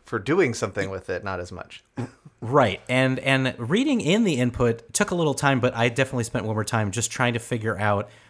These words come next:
Speaker 2: what is the optimal way to do this, like a big if-else thing. I mean, I, I'm looking at my code, and it's basically just a bunch of if-else things, and I have several test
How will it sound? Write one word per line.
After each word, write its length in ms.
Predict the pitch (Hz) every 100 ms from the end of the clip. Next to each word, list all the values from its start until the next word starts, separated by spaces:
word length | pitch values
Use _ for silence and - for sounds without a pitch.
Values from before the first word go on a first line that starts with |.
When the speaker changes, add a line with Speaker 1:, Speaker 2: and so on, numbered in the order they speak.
| _
Speaker 2:
what 280 | 95 113 143
is 140 | 123
the 220 | 107 110 101
optimal 460 | 104 107 117 107
way 400 | 98 101 98 101 - - _ _ _ -
to 100 | -
do 220 | 98 156
this, 180 | 104 98
like 140 | 107
a 60 | 104
big 300 | 98 120 -
if-else 500 | 123 113 139 156 -
thing. 340 | - 156 156 151
I 140 | 113
mean, 180 | 113 110
I, 340 | 104 104 101 - - -
I'm 100 | 123
looking 180 | 165 165
at 40 | 120
my 100 | 110
code, 260 | 127 110
and 100 | 107
it's 140 | 95 -
basically 420 | 131 139 120 104
just 220 | 104 -
a 40 |
bunch 220 | 98 107 -
of 80 |
if-else 460 | 117 - 110 107 -
things, 400 | 120 104 104 98
and 160 | 113 107
I 60 |
have 120 | 110
several 340 | - 143 135 123
test 520 | - 113 110 -